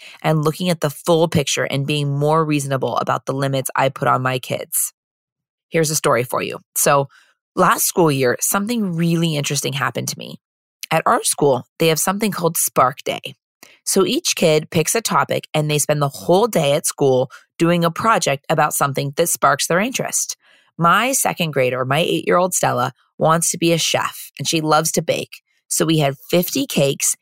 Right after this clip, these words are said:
in cake boxes, and her plan was to invite over other second graders and teach them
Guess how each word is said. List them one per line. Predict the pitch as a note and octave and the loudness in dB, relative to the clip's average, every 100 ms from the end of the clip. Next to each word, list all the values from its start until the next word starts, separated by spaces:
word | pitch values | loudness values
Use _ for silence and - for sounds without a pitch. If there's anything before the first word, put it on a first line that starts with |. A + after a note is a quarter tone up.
| _ - | _ -2
in | E3+ E3+ | 0 2
cake | F#3 - - | 0 0 0
boxes, | - - - - - - - | -2 -2 -4 -6 -10 -16 -2
and | D3 | 0
her | D3 F#3+ | 2 2
plan | - F3 D3+ | 2 0 2
was | D3 - | 0 0
to | D3 | -2
invite | C3+ C3+ F3 - | 0 2 2 2
over | D#3+ C#3 C3+ C#3+ _ _ - | 2 4 2 0 _ _ 0
other | D#3+ A3+ | 2 4
second | A3 G#3+ C4 | 0 -2 -2
graders | G#3 C#3+ B2 D3 - _ _ - | 0 0 2 0 -4 _ _ -2
and | E3 | -2
teach | - G#3 - | 0 -2 -2
them | D#3+ C#3 C3+ | 0 2 2